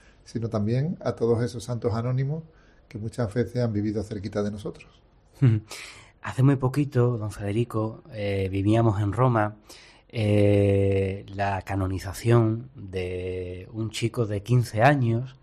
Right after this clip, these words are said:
Speaker 2: Carlos Acuti, eh, que se convertía en santo, con su madre allí presente. Eh, este es un ejemplo más de que todos estamos llamados a ser santos en nuestra vida de fe, ¿verdad?
Speaker 1: Exactamente.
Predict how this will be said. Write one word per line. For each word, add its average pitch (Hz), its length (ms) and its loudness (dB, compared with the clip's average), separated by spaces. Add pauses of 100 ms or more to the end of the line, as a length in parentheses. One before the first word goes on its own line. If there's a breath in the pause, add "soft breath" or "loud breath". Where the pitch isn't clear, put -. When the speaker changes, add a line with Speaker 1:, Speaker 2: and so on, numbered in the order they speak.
(180 soft breath)
Speaker 2:
Carlos 104 300 0
Acuti, 127 580 0 (440 loud breath)
eh, 104 280 0
que 101 120 -6
se 95 100 -6
convertía 98 460 -2
en 110 80 0
santo, 196 400 -6 (360)
con 131 200 6
su 123 120 0
madre 135 300 2
allí 101 160 -2
presente. 90 560 -10 (840 loud breath)
Eh, 110 640 2
este 131 220 -2
es 160 80 2
un 180 100 0
ejemplo 131 380 2
más 107 400 0
de 113 160 -8
que 113 320 -4 (340)
todos 160 260 2
estamos 127 360 2
llamados 110 360 -2
a 98 60 -8
ser 98 200 -10
santos 143 420 -10 (340)
en 113 140 -4
nuestra 107 280 -2
vida 104 220 2
de 92 80 -4
fe, - 180 -8
¿verdad? 120 400 -6
Speaker 1:
Exactamente. 101 640 -10